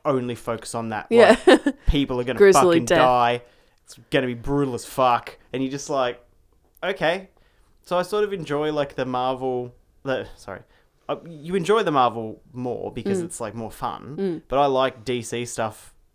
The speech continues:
Speaker 2: It's
Speaker 1: better, or
Speaker 2: gritty.
Speaker 1: the ideas
Speaker 2: Mm.
Speaker 1: better, 'cause they do gritty better.
Speaker 2: Yeah.
Speaker 1: Justice League was still not a good movie. <laughs>
Speaker 2: No, the, the major problem I had, I think, was the whole Aquaman section.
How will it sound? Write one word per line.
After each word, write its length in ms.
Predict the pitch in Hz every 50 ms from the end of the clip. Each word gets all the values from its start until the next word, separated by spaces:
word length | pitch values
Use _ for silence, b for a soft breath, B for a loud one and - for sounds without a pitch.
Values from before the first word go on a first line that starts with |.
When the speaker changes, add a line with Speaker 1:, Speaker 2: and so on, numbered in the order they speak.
| _ _ -
Speaker 2:
It's 160 | - 123 117
Speaker 1:
better, 60 | 117
or 80 | 110 -
Speaker 2:
gritty. 160 | 269 269 208 175
Speaker 1:
the 60 | 143
ideas 840 | 143 139 131 117 113 131 131 123 117 107 107 107 117 - - - -
Speaker 2:
Mm. 160 | 214 208 180 143
Speaker 1:
better, 340 | 120 113 101 95 92 - - _ _ _ _ _ _ _ _ -
'cause 100 | 151 151
they 100 | 151 151
do 120 | 160 170
gritty 260 | 147 - 151 160 160 143
better. 200 | - 104 - 196
Speaker 2:
Yeah. 140 | 180 160 - _ _ _ _ _ _
Speaker 1:
Justice 220 | - 190 185 - -
League 80 | 151 127
was 60 | 123
still 120 | - 143 127
not 160 | 123 123 117
a 40 | 113
good 160 | 117 110 101
movie. 340 | 107 104 98 95 95 - _ -
<laughs> 80 | - -
Speaker 2:
No, 320 | 214 214 196 180 165 -
the, 260 | - 202 202 190 - - -
the 220 | 220 220 220 214
major 300 | 214 220 226 240 233 226
problem 340 | 220 - 214 202 190 190 175
I 100 | 175 165
had, 260 | 175 185 175 170 170 -
I 100 | - 170
think, 320 | - 190 175 160 - -
was 380 | 170 165 160 151 - - - -
the 140 | - 180 180
whole 380 | 170 180 170 165 165 160 151 - -
Aquaman 560 | 170 175 - - 202 180 165 151 156 151 156
section. 540 | - - - - - - - 151 151 165